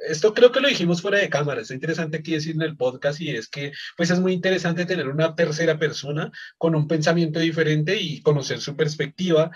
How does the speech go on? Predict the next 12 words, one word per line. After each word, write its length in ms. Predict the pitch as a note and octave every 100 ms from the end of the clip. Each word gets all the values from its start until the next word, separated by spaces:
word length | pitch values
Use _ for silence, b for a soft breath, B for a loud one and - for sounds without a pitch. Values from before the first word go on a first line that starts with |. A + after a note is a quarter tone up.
| B B
su 200 | - C#3+
forma 440 | - D3+ D3+ D3+
de 200 | D3+ D3+
ver 180 | D3 C#3+
las 160 | C3+ -
cosas, 480 | D#3+ D#3+ F#3 G3 C#3
eh, 220 | C3 A#2+
desde, 300 | B2+ A2+ A#2
pues, 200 | A#2+ A2+
desde 220 | A2 A#2
otra 360 | A#2+ B2+ D3 D3+
área, 300 | B2+ C3+